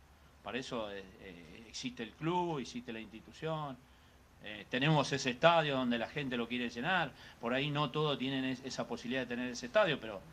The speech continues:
la cancha de Lanús es muy linda para ir a ver el fútbol. Era un partido importante para los dos. Lo ganaron bien, aparte del resultado lo ganaron bien, pero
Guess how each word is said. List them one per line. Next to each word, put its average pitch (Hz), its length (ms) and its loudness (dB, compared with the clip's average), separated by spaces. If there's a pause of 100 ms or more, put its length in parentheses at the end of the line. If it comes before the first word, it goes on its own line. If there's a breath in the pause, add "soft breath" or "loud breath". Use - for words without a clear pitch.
(360 loud breath)
la 104 120 -4
cancha 123 300 0
de 110 60 2
Lanús 123 360 -2
es 113 80 -4
muy 120 160 2
linda 127 240 2
para 110 120 -4
ir 110 120 0
a 107 40 0
ver 107 120 -6
el 104 100 -8
fútbol. 135 540 -2 (360 loud breath)
Era 131 140 4
un 127 80 0
partido 135 380 2
importante 127 560 0
para 117 200 -2
los 117 140 -4
dos. 170 280 0 (420)
Lo 135 100 -2
ganaron 214 320 2
bien, 170 240 -2
aparte 156 460 -4
del 143 120 -2
resultado 147 520 -2
lo 139 100 -2
ganaron 135 400 -2
bien, 180 220 -4
pero 143 320 -2